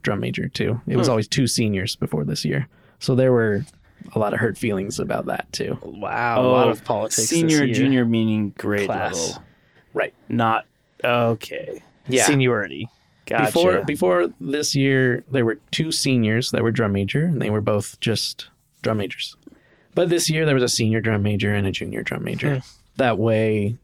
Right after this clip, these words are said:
Speaker 1: the next year, there would be a drum major that had already had a year of experience
Speaker 2: Mm.
Speaker 1: being a drum major to
Speaker 3: Yeah,
Speaker 1: hopefully make
Speaker 3: smart.
Speaker 1: them a better drum major.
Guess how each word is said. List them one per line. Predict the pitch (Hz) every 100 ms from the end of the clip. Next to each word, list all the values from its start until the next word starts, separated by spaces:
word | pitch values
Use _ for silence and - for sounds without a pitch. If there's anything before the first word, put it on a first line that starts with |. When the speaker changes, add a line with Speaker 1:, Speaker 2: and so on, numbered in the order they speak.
| _ _ -
Speaker 1:
the | 123
next | 143 160 -
year, | 101 101 123 131
there | 117
would | 107
be | 110
a | 104
drum | 113 101
major | 104 104 104
that | 110
had | 117
already | 113 110
had | 104 131
a | 113
year | 107
of | 107
experience | - - 170 151 139 135 131
Speaker 2:
Mm. | -
Speaker 1:
being | 107 98
a |
drum | 92 95
major | 90 95 127
to | 135 127
Speaker 3:
Yeah, |
Speaker 1:
hopefully | 123 135 156 107
make | 104
Speaker 3:
smart. | 107 147 156
Speaker 1:
them | 110 127
a |
better | 151 233
drum | 98 -
major. | - - 147